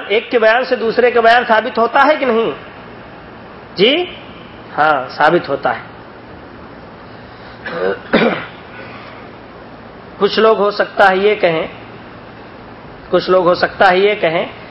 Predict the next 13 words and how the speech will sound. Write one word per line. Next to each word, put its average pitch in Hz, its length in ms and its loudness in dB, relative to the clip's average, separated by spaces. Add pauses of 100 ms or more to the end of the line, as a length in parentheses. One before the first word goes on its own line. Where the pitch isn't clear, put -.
(100)
ہاں، 165 80 4
یہ 185 160 2
مسئلہ 180 340 2
بھی 202 200 2
ب-، 175 240 2
ب-، 165 160 0
اہم 175 280 2
ہے 180 200 -2 (460)
کہ 214 220 2 (100)
کیا 220 220 4 (120)
پڑھنے 208 380 0
والے 170 400 2
پر 254 260 2